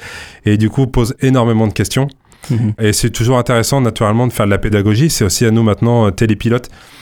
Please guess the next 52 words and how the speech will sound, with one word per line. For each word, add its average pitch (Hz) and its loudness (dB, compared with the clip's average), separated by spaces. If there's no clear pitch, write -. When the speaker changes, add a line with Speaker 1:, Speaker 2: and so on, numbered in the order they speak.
Speaker 1:
agréés 110 0
par 110 0
la 104 2
D 101 2
G 104 2
A 101 0
C, - -2
euh, 117 2
de 104 0
pouvoir 113 0
faire 123 0
de 113 0
la 104 0
pédagogie 104 0
auprès 127 0
des 110 -2
clients, 107 0
voire 110 0
de 104 0
la 101 -2
population 98 -2
si, 107 0
euh, 95 2
le 92 0
besoin 95 2
en, 90 0
en 101 2
est. 82 -4
Speaker 2:
Super, - -2
quoi 120 -2
qu'il 120 0
en 117 2
soit, 131 0
avec, 117 0
euh, 113 2
vous, 131 0
Alexandre, 143 0
la 127 2
solution 131 0
se - -2
trouve 131 2
dans 131 0
les 131 2
airs 165 2
avec 135 2
la 123 2
société 131 0
Drone 131 2
Solutions 131 0
trente 127 -2
et 127 2
un 120 2